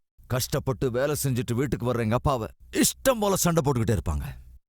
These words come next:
என்கின்ற ஒரு அபிப்பிராயம் அவர்கள் மனதில் பதிந்து விட்டதென்றால், இருக்கிற நாள் வரைக்கும் அந்த தழும்பு ஆறாது. இந்த சிறுவனுக்கு பதினொன்று அல்லது பனிரெண்டு வயசு. தந்தை மரித்து கிடக்கிறார்.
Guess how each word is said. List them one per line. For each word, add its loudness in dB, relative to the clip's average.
என்கின்ற 2
ஒரு 2
அபிப்பிராயம் 4
அவர்கள் 2
மனதில் 2
பதிந்து 2
விட்டதென்றால், 2
இருக்கிற -4
நாள் -2
வரைக்கும் -2
அந்த -6
தழும்பு 0
ஆறாது. -4
இந்த -8
சிறுவனுக்கு -2
பதினொன்று -4
அல்லது -2
பனிரெண்டு -4
வயசு. -4
தந்தை -2
மரித்து -4
கிடக்கிறார். -10